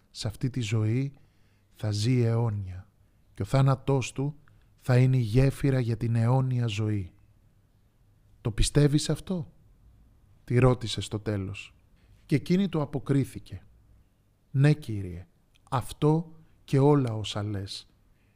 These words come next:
Εγώ πιστεύω ότι είσαι ο Χριστός, που ήρθε για να σώσει τον κόσμο, όπως λένε οι Γραφές». Ο Ιησούς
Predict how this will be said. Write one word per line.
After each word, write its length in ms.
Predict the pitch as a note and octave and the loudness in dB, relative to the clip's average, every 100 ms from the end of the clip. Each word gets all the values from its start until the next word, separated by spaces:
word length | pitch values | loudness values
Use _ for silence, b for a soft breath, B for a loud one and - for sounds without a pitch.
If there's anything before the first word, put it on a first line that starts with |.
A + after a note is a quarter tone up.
| _ _ - | _ _ 0
Εγώ 260 | C3+ C#3 | 4 4
πιστεύω 560 | D#3 D#3 - D3+ D#3 D#3 | 2 -2 4 6 6 4
ότι 200 | D#3 D3+ | 0 0
είσαι 220 | D3 - | 0 0
ο 80 | D3 | 0
Χριστός, 840 | - C3 - - D3 G#2 - - b b b b b | -2 -6 -6 0 0 0 -8 -16 b b b b b
που 140 | - C3+ | 4 4
ήρθε 240 | C#3 D3 | 6 2
για 140 | C#3 | 0
να 100 | C3 | 0
σώσει 360 | A#2 C#3+ C3+ - | -2 -2 -4 -4
τον 200 | C3+ B2+ | -4 -2
κόσμο, 520 | C3+ C#3 G2+ E2+ F#2 _ _ _ _ | 0 0 -2 -8 -12 _ _ _ _
όπως 340 | B2 A2 A#2 | -6 -2 2
λένε 340 | A#2+ B2 B2 B2 | 4 4 2 -2
οι 60 | |
Γραφές». 760 | A2 A2+ G#2+ - A2 G2+ - _ _ _ _ _ _ _ _ _ _ _ _ _ _ _ _ _ | -2 -4 -4 -6 -6 -8 -16 _ _ _ _ _ _ _ _ _ _ _ _ _ _ _ _ _
Ο 160 | B2 A2+ | -2 0
Ιησούς 640 | G#2+ - - E3+ F#3 - | 0 -2 0 0 0 -10